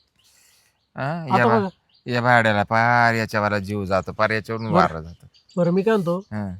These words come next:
Speaker 2: तुमच्या याच्यात आहे ना, लिक्विड कमी आहे.
Speaker 1: हा ना?
Speaker 2: हा.
Speaker 1: भरा ना मग दोन चार सलाईन.
Speaker 2: सलाईन नाही.
Speaker 1: मग?
Speaker 2: सलाईन नाही, तुम्हाला ते लिक्विड मी देतो बरोबर.
Speaker 1: हा का?
Speaker 2: हं.
Speaker 1: डॉक्टर, या बा, तुम्ही त्याला ट्रीटमेंट
Speaker 2: आह.
Speaker 1: द्या, मी तुम्हाला सांगते, ऐका.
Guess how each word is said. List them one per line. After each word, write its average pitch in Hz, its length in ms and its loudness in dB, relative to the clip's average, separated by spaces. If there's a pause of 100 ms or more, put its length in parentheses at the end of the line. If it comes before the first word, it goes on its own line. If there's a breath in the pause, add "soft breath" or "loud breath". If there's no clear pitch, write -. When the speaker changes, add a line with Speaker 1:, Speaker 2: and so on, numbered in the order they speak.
(140)
Speaker 2:
तुमच्या 196 240 -4
याच्यात 185 220 -4
आहे 180 80 -4
ना, 180 80 -4
लिक्विड 180 420 -4
कमी 175 260 -4
आहे. 143 80 -10 (280)
Speaker 1:
हा 131 180 4
ना? 151 120 -2 (640)
Speaker 2:
हा. 160 260 -2 (280)
Speaker 1:
भरा 190 280 4
ना 233 100 0
मग 175 200 0
दोन 151 220 4
चार 127 160 0
सलाईन. 127 460 2 (920)
Speaker 2:
सलाईन 220 300 6
नाही. 139 220 -2 (120)
Speaker 1:
मग? 151 260 -4 (760)
Speaker 2:
सलाईन 190 220 -2
नाही, 185 160 -2
तुम्हाला 185 260 -4
ते 170 380 -4
लिक्विड 175 280 -2
मी 185 140 2
देतो 165 320 -2
बरोबर. 143 220 -6 (460)
Speaker 1:
हा 131 180 2
का? 139 180 -8
Speaker 2:
हं. 143 420 -6 (260)
Speaker 1:
डॉक्टर, 120 320 0
या 127 180 4
बा, 143 100 4
तुम्ही 139 280 -4
त्याला 117 160 2
ट्रीटमेंट 104 420 -2
Speaker 2:
आह. 98 60 6
Speaker 1:
द्या, 120 140 2
मी 123 100 -2
तुम्हाला 120 300 2
सांगते, 104 400 -2
ऐका. 101 360 2